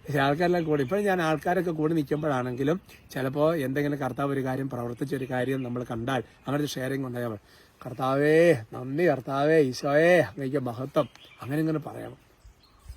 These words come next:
പണ്ട് എനിക്ക് വണ്ടിയിൽ എന്തൊക്കെ കൊന്തയല്ല മഹാ, നടക്കിടയ്ക്ക് ഉണ്ടായിരുന്ന ഒരു കാലഘട്ടം ഉണ്ട്. ആരെങ്കിലും കാണുമോ? ഞാൻ ഒരു അച്ഛൻ്റെ കൂടെ യാത്ര ചെയ്യുമ്പോഴാണ് അച്ഛൻ എന്നെ അത്, അത് ആ ഒരു നാണത്തിൽ നിന്ന് അച്ഛൻ എനിക്കൊരു വിടുതൽ നൽകി.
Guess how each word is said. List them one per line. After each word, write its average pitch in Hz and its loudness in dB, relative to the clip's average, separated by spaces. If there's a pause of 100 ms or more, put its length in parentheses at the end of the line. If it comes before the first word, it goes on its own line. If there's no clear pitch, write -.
പണ്ട് 185 2
എനിക്ക് 185 2
വണ്ടിയിൽ 160 2
എന്തൊക്കെ 151 2
കൊന്തയല്ല 143 -2
മഹാ, 127 -6
നടക്കിടയ്ക്ക് 127 -4
ഉണ്ടായിരുന്ന 139 -8
ഒരു 135 -6
കാലഘട്ടം 127 -4
ഉണ്ട്. 110 -8 (420)
ആരെങ്കിലും 131 -2
കാണുമോ? 131 -2 (480)
ഞാൻ 143 2
ഒരു 151 4
അച്ഛൻ്റെ 160 0
കൂടെ 170 2
യാത്ര 135 2
ചെയ്യുമ്പോഴാണ് 127 0
അച്ഛൻ 120 -6
എന്നെ 123 -2
അത്, 120 -4
അത് 127 -8 (360)
ആ 151 -2
ഒരു 147 2
നാണത്തിൽ 135 -4
നിന്ന് 131 -4 (340)
അച്ഛൻ 113 -8
എനിക്കൊരു 123 -6
വിടുതൽ 131 0
നൽകി. 107 -6